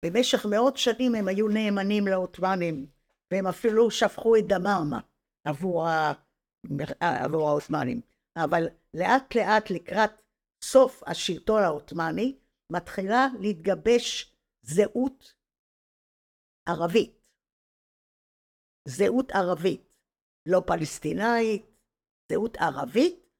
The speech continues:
שחולמת על סוריה רבתי.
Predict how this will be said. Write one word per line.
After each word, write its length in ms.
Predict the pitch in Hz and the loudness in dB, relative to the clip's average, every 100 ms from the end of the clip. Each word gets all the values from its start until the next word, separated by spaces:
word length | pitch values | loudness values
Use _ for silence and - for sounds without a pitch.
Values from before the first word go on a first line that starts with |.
| _ | _
שחולמת 800 | - 175 170 156 202 285 320 320 - | -2 -2 -4 -2 2 4 4 0 -4
על 160 | 202 | -6
סוריה 580 | - - 247 269 277 262 247 _ | -4 -4 0 2 2 0 -4 _
רבתי. 520 | 190 190 185 - - | -8 -6 -6 -8 -14